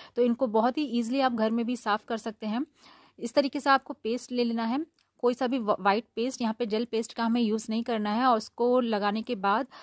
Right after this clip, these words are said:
आप कोई भी पुराना कोई टूथब्रश ले लें और उससे अच्छे से इस पर ब्रश कर दें।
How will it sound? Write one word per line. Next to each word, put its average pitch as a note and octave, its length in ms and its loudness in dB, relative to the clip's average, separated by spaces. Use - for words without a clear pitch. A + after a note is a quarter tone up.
आप G#3 220 -2
कोई C4+ 180 -2
भी C#4 120 2
पुराना A3+ 440 0
कोई A#3+ 160 -2
टूथब्रश A3+ 520 -4
ले G#3 120 2
लें A#3 100 2
और B3+ 120 2
उससे - 280 -6
अच्छे B3 340 -4
से A#3+ 120 -4
इस A3 120 -4
पर - 140 -10
ब्रश G#3 300 -2
कर G#3 200 -2
दें। B3 140 -4